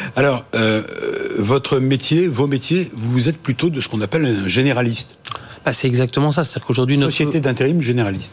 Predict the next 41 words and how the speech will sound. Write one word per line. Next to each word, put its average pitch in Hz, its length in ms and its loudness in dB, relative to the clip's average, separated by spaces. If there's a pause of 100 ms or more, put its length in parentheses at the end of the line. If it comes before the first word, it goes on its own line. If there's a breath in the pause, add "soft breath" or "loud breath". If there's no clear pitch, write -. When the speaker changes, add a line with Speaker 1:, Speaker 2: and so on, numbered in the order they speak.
Speaker 2:
Oui, 117 120 -6
exactement. 120 520 0
Notre 110 200 -2
société 123 720 2
est, - 20 -2
est, 107 80 -6 (320 loud breath)
on 123 60 2
va 123 140 2
dire, 135 140 2
à 123 80 0
quatre-vingt-dix 147 540 0
pour - 160 -2
cent 151 160 0
généraliste, 135 640 2
avec 120 240 0
après, 143 320 0
euh, 123 140 2 (340 loud breath)
des 131 220 2
agences 143 320 0
qui - 100 -2
se 139 160 0
spécifient, 143 800 0
parce 156 200 -4
qu'on 120 200 0
a 110 80 2
des 110 140 0
métiers 131 420 0
où, 113 140 0
on, 104 120 -2
quand 104 260 -4
on 117 40 2
est 113 60 2
plus 120 140 -2
proche 127 200 -2
d'un 120 100 2
aéroport, 110 380 0
forcément, - 380 -2
on 135 40 2
va 120 100 2
faire, 120 240 -2
euh, 107 100 0